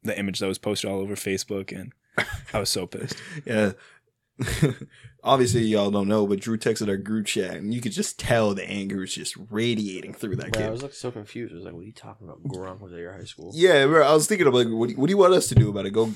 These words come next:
Speaker 2: ask for an autograph? <laughs> Like, what, like, what's
Speaker 3: Yeah,
Speaker 2: good?"
Speaker 3: I'm gonna go, I'm gonna go leave work real quick
Speaker 2: <laughs>
Speaker 3: to go
Speaker 2: Yeah.
Speaker 3: meet Gronk and Rob Ninkovich.
Speaker 2: <laughs> Yeah, man. That sucks. If it makes you feel better, like I said, when I was in middle school, what, fifth, sixth grade, Amir, Isaiah, one of the first days I ever missed from middle school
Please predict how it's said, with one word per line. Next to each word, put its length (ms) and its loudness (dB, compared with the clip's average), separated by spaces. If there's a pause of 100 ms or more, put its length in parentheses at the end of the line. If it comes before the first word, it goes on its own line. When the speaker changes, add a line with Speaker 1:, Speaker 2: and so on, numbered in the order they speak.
Speaker 2:
ask 180 6
for 80 0
an 80 2
autograph? 440 6
<laughs> 20 4
Like, 180 6
what, 400 4
like, 140 6
what's 180 2
Speaker 3:
Yeah, 60 2
Speaker 2:
good?" 180 6
Speaker 3:
I'm 60 0
gonna 20 -10
go, 80 4
I'm 60 -4
gonna 140 -2
go 80 4
leave 220 -2
work 240 4
real 140 -2
quick 280 4
Speaker 2:
<laughs> 40 0
Speaker 3:
to 540 6
go 80 2
Speaker 2:
Yeah. 100 6
Speaker 3:
meet 240 -4
Gronk 580 -4
and 220 -10
Rob 200 -6
Ninkovich. 1000 0 (260)
Speaker 2:
<laughs> 40 -14
Yeah, 180 0
man. 320 8
That 140 -4
sucks. 340 -2
If 180 -2
it 40 -2
makes 180 2
you 60 -4
feel 180 4
better, 300 2
like 160 6
I 20 0
said, 260 -4 (140)
when 140 -4
I 40 -2
was 100 -2
in 100 0
middle 160 2
school, 340 -6 (520)
what, 220 -6
fifth, 320 2
sixth 300 -2
grade, 240 4
Amir, 260 -2 (400)
Isaiah, 280 2 (180)
one 180 0
of 60 4
the 60 4
first 320 2
days 120 4
I 80 4
ever 140 2
missed 220 0
from 120 -8
middle 160 -10
school 280 -12